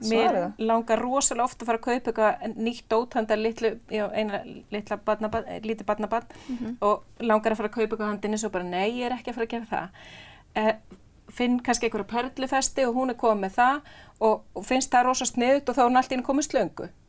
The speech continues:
Speaker 3: Já.
Speaker 2: Já.
Speaker 1: Já, já,
Speaker 2: Og svo
Speaker 1: já.
Speaker 2: spyr ég, „Viltu fá þetta hérna Camembert baukinn og, og hérna hafa hús fyrir slönguna?“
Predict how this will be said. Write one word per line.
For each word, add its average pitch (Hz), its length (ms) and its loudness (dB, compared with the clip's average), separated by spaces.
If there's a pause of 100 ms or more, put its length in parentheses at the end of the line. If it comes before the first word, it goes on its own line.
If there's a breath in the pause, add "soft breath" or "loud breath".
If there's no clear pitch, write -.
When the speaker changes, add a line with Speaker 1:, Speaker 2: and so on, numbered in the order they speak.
(220)
Speaker 3:
Já. 226 320 2
Speaker 2:
Já. 247 100 4
Speaker 1:
Já, 202 440 2
já, 196 80 0
Speaker 2:
Og 226 80 6
svo 262 100 4
Speaker 1:
já. 254 100 4
Speaker 2:
spyr 233 180 4
ég, 226 100 6
„Viltu 262 240 -2
fá 254 240 6
þetta 240 180 4
hérna 226 160 2
Camembert 254 680 0
baukinn 247 500 0
og, 220 220 -2
og 226 200 2
hérna 226 520 0 (260)
hafa 220 540 4
hús 254 340 -2
fyrir 240 300 0 (120)
slönguna?“ 233 560 0